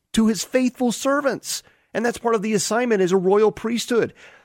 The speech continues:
However, in all of this, eh, the reference to a reigning authority during the thousand-year reign of the millennium, is this only during the millennium? Will there be positions of authority and responsibility on the new earth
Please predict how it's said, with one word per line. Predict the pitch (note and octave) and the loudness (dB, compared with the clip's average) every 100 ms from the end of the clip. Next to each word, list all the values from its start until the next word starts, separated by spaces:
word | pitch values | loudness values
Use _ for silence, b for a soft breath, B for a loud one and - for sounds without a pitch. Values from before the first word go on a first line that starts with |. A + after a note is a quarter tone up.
| b b - | b b 2
However, | G#3+ A3+ G3 F#3+ | 6 6 6 4
in | F#3+ | 2
all | - F3+ A3+ A3 | 2 4 6 4
of | |
this, | D3 C#3+ - - | 4 2 -2 -6
eh, | D3+ | -6
the | D3 D#3 D3 | -4 -4 0
reference | D#3+ F#3 F#3 C#3 - | 2 2 2 -2 0
to | D3+ | 2
a | C#3 | 4
reigning | C3 E3 F3 D3 | 4 4 4 2
authority | - F3 F#3 D3+ | 0 2 2 2
during | B2+ D3 C3+ | 0 0 -2
the | |
thousand-year | A2+ C#3+ D#3+ C3+ C3+ B2+ | -2 0 0 0 0 0
reign | B2+ C#3+ D#3 | 0 0 0
of | A#2+ | 0
the | |
millennium, | A#2+ B2 F3+ G#3+ A#2 | 0 0 0 2 2
is | A#2 C3 | 0 -2
this | D3+ - b b _ | -6 -10 b b _
only | E3+ G3+ B3 C#3+ G#2+ D3 - _ _ A#2+ | 4 6 6 4 2 -2 -6 _ _ 0
during | E3+ D#3+ C#3 | 2 4 4
the | |
millennium? | B2 A#2+ D3 F#3 A3+ A3 | 4 4 2 2 0 -2
Will | D3 F3 | 4 6
there | F#3 F3 | 6 2
be | F#3 | 0
positions | - - C#3+ A#2+ F3+ - G#3 G3+ | -8 -8 -8 0 0 2 -2 -2
of | F#3 E3+ | -4 -6
authority | - - D3 D3+ F3+ F#3+ | -8 -2 2 4 2 0
and | F#3 | 0
responsibility | D#3 - - C#3 D#3+ F3 B2+ B2+ C#3+ E3+ | -2 -4 -2 0 0 0 2 4 4 2
on | D#3 | 2
the | B2 | 2
new | A#2+ C3 F#3+ A3+ | 4 2 2 2
earth | C#4+ D4+ - | 0 -2 -10